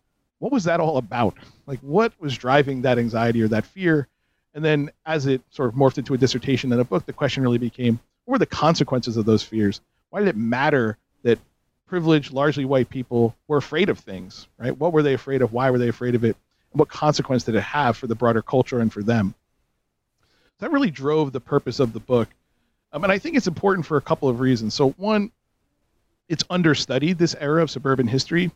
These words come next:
<clears throat> So there's been, as you may know, the new suburban history movement, which kind of culminated in the early two thousands, a bunch of books by, like, Kevin Kruse and Matt Lasseter and David Freund,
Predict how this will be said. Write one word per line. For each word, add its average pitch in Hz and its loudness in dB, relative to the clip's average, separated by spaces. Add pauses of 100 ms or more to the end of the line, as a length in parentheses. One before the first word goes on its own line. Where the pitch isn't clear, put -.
(180)
<clears throat> 190 2
So 147 0
there's 143 -2
been, 156 0
as 127 2
you 127 0
may 123 2
know, 151 -2 (480)
the 139 -14
new 165 2
suburban 139 0
history 127 -2
movement, 123 2
which 123 -8
kind 123 2
of - -2
culminated 131 0 (420)
in 135 -2
the - -2
early 143 2
two 117 -8
thousands, 113 0
a 110 2
bunch 120 -2
of 117 -2
books 120 0
by, 107 -6
like, 101 2
Kevin 113 0
Kruse 214 -2
and 120 2
Matt 113 -4
Lasseter 135 0
and 110 -2
David 104 -2
Freund, 160 -2